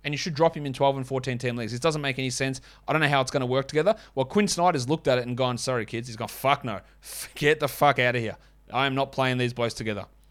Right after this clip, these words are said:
Alexander Walker's a worse Clarkson. I don't want two of those blokes out there."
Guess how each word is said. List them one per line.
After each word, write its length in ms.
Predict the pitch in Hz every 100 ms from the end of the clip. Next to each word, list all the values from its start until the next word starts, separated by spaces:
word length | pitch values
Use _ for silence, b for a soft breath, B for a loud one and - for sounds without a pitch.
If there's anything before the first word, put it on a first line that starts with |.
| _
Alexander 400 | 131 143 143 139
Walker's 320 | 127 127 120 113
a 40 |
worse 300 | 110 127 123
Clarkson. 420 | - 117 123 117
I 40 | 123
don't 80 |
want 160 | 139 117
two 120 | 135
of 60 | 131
those 160 | 113
blokes 320 | 107 107 107 104
out 160 | 98
there." 160 | 95